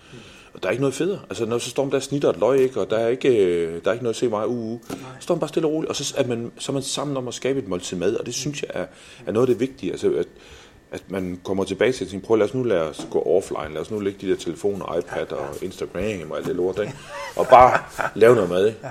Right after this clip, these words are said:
Speaker 2: Se, hvor det bringer os hen, ikke?" Altså, Søren Gerke, han sagde, han var engang hernede og lavede en bog
Speaker 1: Ja.
Speaker 2: sammen med mig,
Speaker 1: Ja.
Speaker 2: øhm, hvor han sagde, "Lad, lad, lad magien for gryderne forføre dig."
Speaker 1: Ja.
Speaker 2: Og det er rigtigt.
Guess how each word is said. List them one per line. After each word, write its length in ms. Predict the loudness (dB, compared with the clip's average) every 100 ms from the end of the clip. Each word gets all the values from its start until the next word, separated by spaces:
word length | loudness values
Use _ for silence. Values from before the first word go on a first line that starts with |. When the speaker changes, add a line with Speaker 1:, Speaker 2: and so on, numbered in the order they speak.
| -10
Speaker 2:
Se, 180 | 0 4
hvor 180 | 6
det 100 | 6
bringer 220 | 2 0 0
os 100 | -2
hen, 100 | -2
ikke?" 140 | -2
Altså, 180 | -6 -4
Søren 180 | -2 2
Gerke, 200 | 2 2
han 80 |
sagde, 160 | 0 -2 -2
han 80 |
var 120 | -4 -2
engang 220 | -2 -2
hernede 160 | 0
og 40 | 2
lavede 160 | 2
en 60 | 2
bog 200 | 2 2 -2 -16 -16
Speaker 1:
Ja. 40 | -16 -12
Speaker 2:
sammen 240 | -2 -2
med 80 | 0
mig, 120 | -4 -10 -18 -20 -20 -20 -20 -4
Speaker 1:
Ja. 60 | -4
Speaker 2:
øhm, 140 | -4
hvor 180 | -6 -8
han 80 | -6
sagde, 220 | -6 0
"Lad, 160 | 0 -2
lad, 220 | -8 -10 -10 -12
lad 120 | -12 -8
magien 340 | -6 -4 -6
for 120 | -4
gryderne 440 | -2 0 0 -2 -8
forføre 340 | -10 -2 0
dig." 80 | -2 -8 -20 -20 -20
Speaker 1:
Ja. 60 | -20 _ _ _
Speaker 2:
Og 80 | 0
det 60 | 2
er 80 | 2
rigtigt. 260 | -2 -8